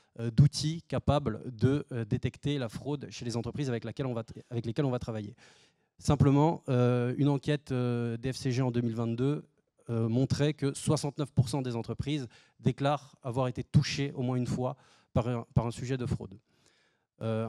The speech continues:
un autre aspect qui est intéressant et que l'on va aborder, c'est le fait que les fraudes bancaires, quarante-six pour cent d'entre elles, donc quasi la moitié, sont commises par des personnes qui se font passer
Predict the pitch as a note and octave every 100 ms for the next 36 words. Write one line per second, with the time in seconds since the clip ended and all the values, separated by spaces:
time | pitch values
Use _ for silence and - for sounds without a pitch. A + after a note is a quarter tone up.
0 | - C#3 C#3+ - D3+ D3 D3 D#3+ _ _
1 | _ _ _ _ _ _ - C#3 B2 A#2+
2 | B2 A#2+ C3+ C3+ C3+ B2+ A#2 A#2+ A#2 A#2
3 | A2 C3 D#3 E3+ - C3 A#2+ - D3 -
4 | A#2 A2 C#3 D3+ B2+ B2 B2+ C3+ C#3+ D3+
5 | - _ _ _ _ C#3 C3 C#3 D3 B2+
6 | - C3 B2 - C#3+ B2 A2 A#2+ A#2 A#2
7 | A2+ A#2 - D3 D#3+ - _ _ - -
8 | C#3+ D3 C3 D3+ - B2+ A2+ A#2+ D3 C3
9 | - B2 - D3 C3 F2 - C3